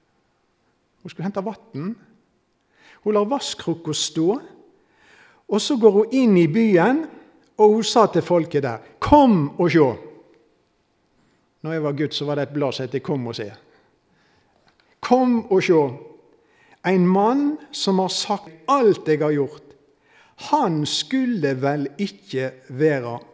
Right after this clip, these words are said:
Messias." Det, jeg tror at akkurat den formuleringen der er litt sånn diffus, men jeg, jeg tror det ligger mer i den s-, jeg, jeg har en annen omsettelse som, som sier det sånn, "Må ikke dette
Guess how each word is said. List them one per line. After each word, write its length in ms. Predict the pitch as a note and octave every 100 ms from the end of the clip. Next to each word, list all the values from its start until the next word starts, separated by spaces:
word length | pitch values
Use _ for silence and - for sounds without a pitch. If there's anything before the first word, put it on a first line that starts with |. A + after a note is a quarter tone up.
| _ _
Messias." 480 | C3 A#2 - A2+ -
Det, 220 | - F#3+ F#3+
jeg 180 | - -
tror 240 | - F#3
at 240 | E3 D#3+ -
akkurat 320 | - F3+ D#3+
den 160 | D3+ C#3
formuleringen 580 | D3+ C#3+ D3+ C#3+ C3
der 220 | C3+ C3 C3
er 80 |
litt 180 | C#3+ C3+
sånn 300 | - C#3 B2 A2+ _ _ _ -
diffus, 520 | C#3+ D3 D3+ C3+ -
men 180 | D#3 E3+
jeg, 540 | - - _ G#3 F#3 -
jeg 180 | F3 E3+
tror 160 | A3
det 80 | F3+
ligger 300 | E3+ D#3+ E3+
mer 440 | F#3 G3 G3 D3+ D#3 - F#3 F3 G#3 F#3
i 140 | F3
den 380 | E3 F#3 F3+ D#3 C#3+
s-, 380 | C#3 - - -
jeg, 200 | - E3 F#3
jeg 120 | D#3+
har 140 | D3 E3
en 100 | D#3+
annen 280 | G3 D3+ C#3+
omsettelse 400 | D3 C#3+ C3+ C#3
som, 160 | D3
som 300 | C3+ - D#3 C3+
sier 240 | D3 C#3+
det 80 | C#3+
sånn, 220 | D#3+ D3 - - - - - _ -
"Må 160 | B3
ikke 240 | - D3 C3
dette 460 | G3+ - - C3+